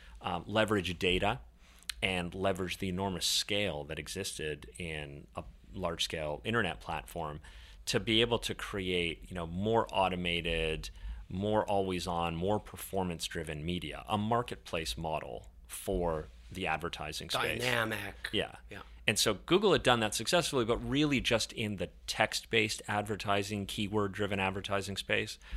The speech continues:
Speaker 1: What we had the opportunity to do at DoubleClick was to do that, but for graphical advertising, sight, sound, motion advertising on the internet. And, um,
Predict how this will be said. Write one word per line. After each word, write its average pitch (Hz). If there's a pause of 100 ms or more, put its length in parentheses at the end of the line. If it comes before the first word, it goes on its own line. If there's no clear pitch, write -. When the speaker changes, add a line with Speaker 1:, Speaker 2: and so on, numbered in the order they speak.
(200)
Speaker 1:
What 120
we 143
had 131
the 101
opportunity 90
to 85
do 85
at 82
DoubleClick 160
was 95 (460)
to 104 (380)
do 131
that, 104
but 98
for 95
graphical 80
advertising, 82
sight, 98
sound, 85
motion 80 (140)
advertising 80
on 85
the 80
internet. 76 (640)
And, 90
um, 76